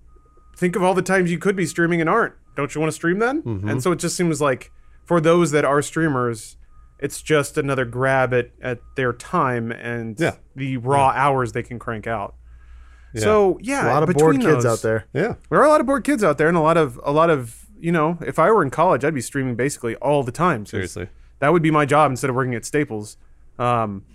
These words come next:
Speaker 1: I can't attest if that would be a better career move or not. I did learn a lot working a job I hate. But, uh,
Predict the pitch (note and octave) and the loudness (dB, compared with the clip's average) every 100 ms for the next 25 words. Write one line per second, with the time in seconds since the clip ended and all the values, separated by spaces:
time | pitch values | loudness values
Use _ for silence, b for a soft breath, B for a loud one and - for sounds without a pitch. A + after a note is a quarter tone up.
0 | - B2+ D#3 B2 - C#3 - A2+ B2+ B2 | -12 -4 -2 0 0 -2 -2 -4 -2 -2
1 | B2 A2+ A#2 G#2+ C#3 C#3+ A2 G#2+ A2 A#2+ | -2 0 -2 -2 -2 -2 -4 -6 -6 -8
2 | A#2+ A2+ A2+ A2 A2 A2 - _ B2+ - | -6 -4 -4 -4 -4 -6 -6 _ -8 -6
3 | A2+ G#2+ A#2 G#2+ A2 A#2+ - b b b | -6 -2 -2 -4 -6 -6 -8 b b b
4 | b - C#3 C#3 C3 A#2 A2 | b -2 0 2 2 0 -2